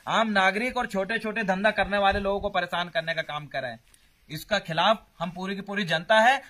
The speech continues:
और शासन प्रशासन तक हम ये संदेश पहुंचाना चाहते हैं कि आपके द्वारा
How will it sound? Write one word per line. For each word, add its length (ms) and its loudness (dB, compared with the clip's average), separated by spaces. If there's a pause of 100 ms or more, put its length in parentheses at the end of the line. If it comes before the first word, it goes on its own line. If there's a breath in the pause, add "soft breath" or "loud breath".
(140 loud breath)
और 100 -2
शासन 380 4
प्रशासन 520 4
तक 240 6
हम 180 2
ये 80 -4
संदेश 380 2
पहुंचाना 440 2
चाहते 280 2
हैं 140 0 (220 soft breath)
कि 60 0
आपके 280 2
द्वारा 320 8